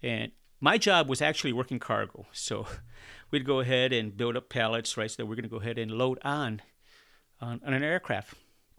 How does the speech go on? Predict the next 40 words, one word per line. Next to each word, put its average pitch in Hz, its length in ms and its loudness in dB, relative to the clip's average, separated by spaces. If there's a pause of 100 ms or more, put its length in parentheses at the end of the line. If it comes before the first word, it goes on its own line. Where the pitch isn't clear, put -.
(560)
So - 280 2
I 175 40 8
was 226 140 6
so 214 140 4
excited. 131 500 4
Okay, 127 160 -2
we 117 100 -2
got 170 140 0
to - 80 -6
Charleston, 127 540 -2
and 117 240 -10 (800)
so - 160 0
I - 20 6
was 127 160 2
asking 170 680 4
the 127 120 2
other 156 160 2
folks, 127 500 0 (100)
and 127 180 2
these 247 160 2
are 226 60 4
folks 185 280 0
that 139 120 2
are 123 120 0
actually 135 680 2
from 175 440 -2 (200)
Massachusetts. - 720 -6 (880)
These 247 180 2
people 151 680 2 (480)
were 139 180 2
there, 139 220 2
and 147 100 0
there 170 60 0
was 202 100 -2
only 233 160 2
a 147 80 -2
couple 147 380 -2
people 120 500 -2
that 117 240 -2
were, 113 300 0